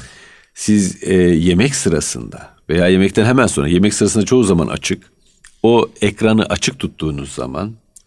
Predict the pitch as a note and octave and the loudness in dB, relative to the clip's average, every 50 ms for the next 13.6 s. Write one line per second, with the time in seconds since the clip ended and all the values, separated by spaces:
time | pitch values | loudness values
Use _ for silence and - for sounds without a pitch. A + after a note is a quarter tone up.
0 | - - - - - - - - - - _ - - F2 G2+ G2+ - - - A2+ | -20 -20 -20 -20 -20 -20 -20 -20 -20 -20 _ -6 0 0 0 0 0 0 2 4
1 | A#2 A#2+ - - C#3 B2 B2 A2 G#2+ G#2+ G2+ G2 - - A2 G#2+ G#2+ G#2+ G#2+ A2+ | 4 4 2 2 2 2 2 2 2 2 0 -2 -2 0 2 4 4 4 4 2
2 | A#2 - F#2+ G2 G2 F#2+ F2+ - - - F#2+ F#2+ F#2+ F#2 F2+ - - G2 F#2 F2 | 2 2 2 4 4 2 2 0 -2 0 2 2 2 2 0 0 0 0 0 2
3 | F#2 F#2+ F#2+ G#2 G2 - F#2 F#2 F#2+ F2+ F2 F2 E2+ D#2+ D2+ - F#2+ F2 E2 E2 | 2 2 2 2 0 0 2 2 2 2 2 2 2 0 0 0 0 0 2 2
4 | F2 E2 E2+ E2+ E2+ E2 E2+ E2+ F2 E2+ - - F2+ E2 E2+ E2+ D#2+ E2 D#2 E2 | 0 0 0 0 0 0 0 -2 -2 -4 -6 -6 -6 -4 -2 -4 -4 -4 -6 -6
5 | D#2 D2+ D2+ F2 E2+ F2+ F2+ - - - - - - _ _ - - - - F#2 | -6 -4 -2 -2 -2 -2 -4 -6 -12 -20 -20 -20 -20 _ _ -14 -10 -6 -2 0
6 | F#2+ G2+ F#2 E2+ G2 F#2+ G2 F#2+ F2 - F#2 F#2 F2+ F#2 F#2 E2 E2+ F#2 F2+ F2 | 2 2 2 2 2 2 2 0 0 0 0 0 0 0 -2 -2 -2 0 0 2
7 | F#2 F2+ F2+ F#2+ F#2 - G2 F2 F2 E2 - F#2 E2 D2+ D2 - - D2+ C#2+ C2+ | 2 2 2 0 0 -2 -2 -2 -2 -2 -2 0 0 -2 -2 -4 -8 -8 -8 -8
8 | C2 B1+ - - A#1+ A1 A#1 B1+ D#2 G2+ A2+ A2+ - _ _ - - - - - | -8 -10 -10 -10 -10 -10 -10 -10 -10 -12 -12 -16 -20 _ _ -20 -20 -20 -20 -20
9 | - - - - - _ - - A2 A2+ A#2 A#2 A2+ A#2 A#2 A#2+ B2 A#2+ A#2+ A#2+ | -20 -20 -20 -20 -20 _ 0 2 2 4 4 4 4 4 4 4 4 4 4 4
10 | A#2 A2+ A2+ A#2+ A#2+ A2+ G#2 G#2 G2 F#2 G2 G2 F#2+ F#2+ G2 F#2 - - F2+ A#2 | 2 2 2 2 2 4 4 4 4 4 4 4 4 4 4 2 0 0 0 2
11 | A#2+ F#2 - - G2 F2+ F2 - - F#2 F2+ F2+ F#2 F2 C#2 - - - - - | 2 2 2 0 0 0 0 0 0 2 2 4 4 2 2 -2 -4 -10 -14 -10
12 | C#2 F2 - - G2+ G2+ G#2 G2+ - - E2+ C#2+ D2+ D2 C#2+ - - D#2+ D2+ D2 | -10 -10 -6 -2 -2 0 0 -2 -4 -6 -6 -6 -6 -8 -8 -10 -8 -8 -6 -6
13 | D2 C#2 C#2 - C#2 C2+ D#2 F#2 A#2+ C#3+ D#3 | -6 -8 -8 -8 -8 -6 -4 -6 -6 -6 -8